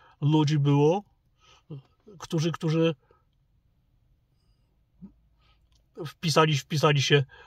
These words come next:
y, w karty historii naszego miasta, nie? Nawet, nawet byli tacy i byli dobrzy, i niedobrzy. Niedobrzy tak samo, niedobrych też było dużo, nie?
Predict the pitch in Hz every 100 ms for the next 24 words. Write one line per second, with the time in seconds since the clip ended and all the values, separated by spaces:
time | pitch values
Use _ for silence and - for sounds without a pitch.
0 | - 127 123 120 - _ _ - - -
1 | - 143 131 131 147 - 135 123 123 _
2 | - - 131 120 113 - 113 117 165 269
3 | _ _ _ _ _ _ _ _ _ _
4 | _ _ _ _ _ _ - - _ _
5 | _ _ _ - - - _ _ - 170
6 | 214 190 220 220 196 226 208 208 - 214
7 | 196 - - - _ _ _ _ _ _
8 | _ _ _ _ _ _ _ - 185 175
9 | 143 190 185 196 202 190 _ 220 294 254
10 | 214 139 139 131 196 247 233 285 302 -
11 | 320 208 196 202 233 - 269 240 175 139
12 | 120 110 120 175 269